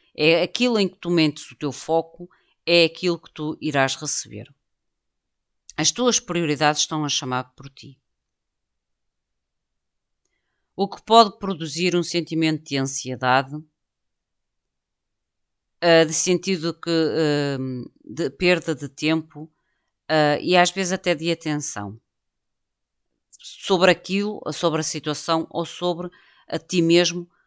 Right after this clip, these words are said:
ou sobre as pessoas a qual merece esta, esta atenção. Mesmo que seja um pequeno tempo,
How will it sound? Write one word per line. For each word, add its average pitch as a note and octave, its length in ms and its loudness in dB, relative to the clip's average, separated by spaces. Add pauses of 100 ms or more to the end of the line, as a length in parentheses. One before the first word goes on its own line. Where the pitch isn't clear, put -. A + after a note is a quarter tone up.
(240)
ou D#3 200 0
sobre D#3 280 -4
as - 100 -8
pessoas D#3+ 320 -6 (160)
a D#3 140 0
qual F3 340 4
merece D#3 640 0 (100)
esta, C#3 540 -6
esta D#3 260 -6
atenção. A#2+ 640 -8 (2000)
Mesmo B3 380 2
que - 80 -6
seja A3+ 480 4
um F3+ 220 -2
pequeno G3+ 420 0
tempo, C#3 680 -4